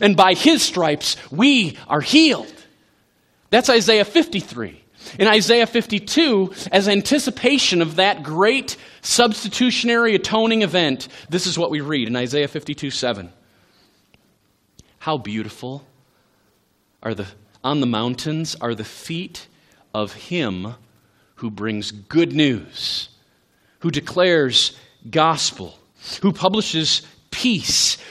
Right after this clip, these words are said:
who brings good news of happiness, who publishes salvation, who says to Zion, 'Your God reigns.'"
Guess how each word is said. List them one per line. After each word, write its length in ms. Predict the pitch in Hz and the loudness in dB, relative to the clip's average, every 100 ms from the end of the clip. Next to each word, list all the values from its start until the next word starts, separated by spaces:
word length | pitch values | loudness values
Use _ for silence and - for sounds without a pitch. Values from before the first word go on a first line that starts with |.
| - | -2
who 120 | 214 | 0
brings 440 | 160 190 226 202 - | 4 4 4 2 -2
good 500 | - 127 123 262 226 | -8 -8 0 2 4
news 460 | 240 277 277 233 | 2 4 2 2
of 140 | 180 - | 0 -2
happiness, 1080 | - 233 233 180 123 90 - - - - - _ _ _ _ _ _ _ | 2 2 2 -2 -4 -6 -6 -2 -2 -4 -10 _ _ _ _ _ _ _
who 120 | 160 | -10
publishes 560 | - 180 196 175 147 139 | -4 0 2 0 0 0
salvation, 920 | - 156 147 131 170 - - 110 80 - _ _ _ _ - | 2 2 2 0 0 0 -2 -4 -8 -16 _ _ _ _ -6
who 120 | 170 | -2
says 460 | - 185 185 196 - | 2 4 4 2 0
to 140 | 190 | -2
Zion, 720 | 139 160 175 185 143 117 113 113 _ _ _ _ _ _ | 0 2 4 4 2 -2 -6 -12 _ _ _ _ _ _
'Your 200 | 107 113 | -8 -8
God 720 | 95 120 131 117 92 80 - - _ _ _ - | -6 -4 -2 -2 -4 -8 -14 -20 _ _ _ -20
reigns.'" 1120 | 80 87 104 107 90 78 76 - - - - | -14 -8 -8 -8 -12 -18 -20 -10 -6 -6 -8